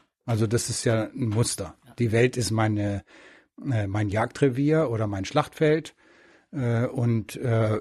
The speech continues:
ich, äh, finde es toll, wenn ich Frauen als Beute betrachten kann und mit ihnen als Beute umgehen kann und, äh, irgendwelche Behinderten fertig machen kann und so weiter. Und das ist praktisch die narzisstische Seite seiner Macht.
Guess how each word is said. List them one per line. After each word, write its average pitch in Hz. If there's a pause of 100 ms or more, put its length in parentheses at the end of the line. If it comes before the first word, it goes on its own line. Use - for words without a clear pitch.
ich, - (280)
äh, 113
finde -
es -
toll, 135 (120)
wenn 131 (360)
ich 131
Frauen 127
als 113
Beute 123
betrachten 113
kann 117
und 110
mit 104
ihnen 107
als 107
Beute 131
umgehen 110
kann 110
und, 104
äh, 107
irgendwelche 107
Behinderten 120
fertig 117
machen 110
kann 107
und 101
so 98
weiter. 104
Und 104 (380)
das 131
ist 170
praktisch -
die 123
narzisstische 113
Seite 95
seiner 101
Macht. 110